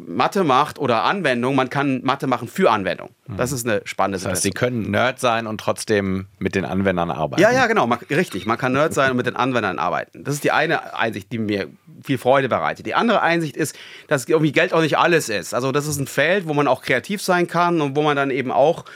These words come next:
Speaker 1: aus Berlin aus für Google, mit Google dann Probleme löst, die auch wirklich einen Einfluss haben.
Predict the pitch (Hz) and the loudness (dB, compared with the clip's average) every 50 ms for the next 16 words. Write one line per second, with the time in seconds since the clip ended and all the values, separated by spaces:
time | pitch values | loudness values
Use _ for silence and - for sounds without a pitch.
0 | - - - - - _ _ _ _ _ _ - 143 165 160 - - 156 143 156 | -20 -20 -20 -20 -20 _ _ _ _ _ _ 2 4 4 4 4 2 2 2 4
1 | 196 220 185 120 131 135 151 170 180 170 - - - - - - - - - - | 2 2 4 4 4 6 6 4 4 2 0 -2 -2 -2 -4 -6 -8 -12 -6 2
2 | 190 190 180 143 135 175 190 180 190 180 160 170 160 - - 180 185 180 175 175 | 6 6 6 6 4 0 4 4 4 6 6 4 2 2 0 2 2 6 6 6
3 | 170 170 165 151 151 143 139 147 151 147 147 143 - - - - - _ _ _ | 6 6 4 4 4 2 4 4 4 2 2 0 -2 -8 -20 -20 -20 _ _ _
4 | _ - - 151 135 156 165 160 156 139 131 143 170 196 190 - - 151 143 127 | _ -2 -2 0 2 4 4 4 4 2 4 4 4 4 4 2 0 0 2 0
5 | 160 - - 143 110 143 147 - 139 117 - 95 80 - - | 0 -2 -2 0 0 0 0 0 -4 -4 -2 -4 -4 -4 -6